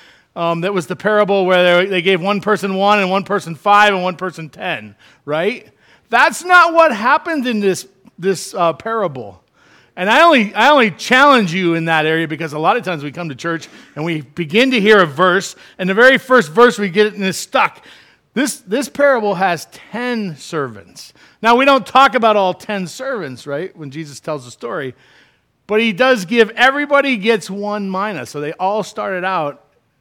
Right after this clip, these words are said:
on even ground. We'll get back to that in a minute. What is it you like about stories? What is it that, that relate for you in stories?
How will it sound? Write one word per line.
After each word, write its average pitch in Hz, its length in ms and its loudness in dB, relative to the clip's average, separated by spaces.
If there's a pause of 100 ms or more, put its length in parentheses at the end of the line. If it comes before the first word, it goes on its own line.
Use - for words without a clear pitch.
(480)
on 151 200 -10
even 156 400 -14
ground. 123 340 -12 (3250)
We'll 165 140 -8
get 160 180 -6
back 160 280 -2
to 143 80 -10
that 131 160 -8
in 117 180 -14
a 117 40 -12
minute. 117 360 -14 (260)
What 262 140 2
is 302 120 2
it 285 140 0
you 240 160 6
like 233 220 6
about 208 260 4
stories? 170 960 0 (440)
What 262 160 0
is 294 160 2
it 247 140 0
that, 214 340 0
that 190 220 -2 (280)
relate 185 760 -4 (380)
for 165 200 -12
you 151 260 -6
in 135 100 -10
stories? 120 760 -14